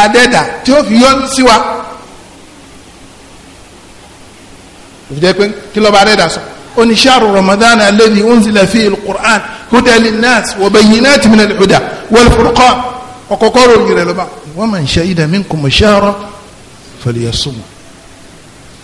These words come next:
Ó tún bẹ̀rẹ̀ sí, ó tún, ó tún, ó tún rè wá, ó tún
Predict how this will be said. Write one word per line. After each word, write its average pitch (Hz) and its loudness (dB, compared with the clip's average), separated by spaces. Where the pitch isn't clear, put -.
Ó 143 -10
tún 190 -4
bẹ̀rẹ̀ 190 -2
sí, - -14
ó - -12
tún, 180 -12
ó 160 -12
tún, 185 -6
ó 196 -8
tún 185 -4
rè 185 2
wá, 123 -2
ó - -18
tún 185 -10